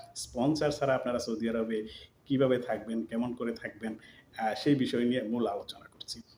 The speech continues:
মূল আলোচনায় যাওয়ার আগে আপনাদের কাছে অনুরোধ, আপনারা যদি আমার চ্যানেলটিতে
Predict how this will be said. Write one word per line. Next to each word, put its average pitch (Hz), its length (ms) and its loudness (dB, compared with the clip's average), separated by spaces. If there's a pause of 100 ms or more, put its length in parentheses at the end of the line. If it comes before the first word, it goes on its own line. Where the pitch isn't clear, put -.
(100)
মূল 123 160 2
আলোচনায় 127 400 2
যাওয়ার 127 240 4
আগে 123 120 2
আপনাদের 120 280 -4
কাছে 131 180 -4
অনুরোধ, 170 280 2
আপনারা 117 240 0
যদি 113 200 -6
আমার 107 200 -6
চ্যানেলটিতে 151 600 0